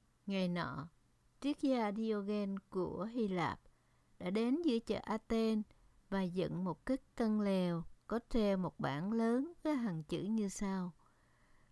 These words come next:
"Tại đây có bán sự khôn ngoan." Một bậc khoa cử tình cờ đi qua căn lều,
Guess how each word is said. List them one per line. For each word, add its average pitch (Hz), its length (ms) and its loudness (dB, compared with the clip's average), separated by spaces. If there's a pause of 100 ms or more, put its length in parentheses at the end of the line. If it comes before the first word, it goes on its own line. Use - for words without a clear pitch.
"Tại - 160 -4
đây 226 440 0
có 269 140 0
bán 262 400 0
sự - 280 -4
khôn 208 260 -4
ngoan." 202 360 -2 (1120)
Một 190 200 -2
bậc 180 260 2
khoa 226 240 -2
cử 185 500 -2
tình 190 180 -2
cờ 185 220 -2
đi 190 120 -2
qua 214 340 0
căn 208 320 -4
lều, 185 360 -2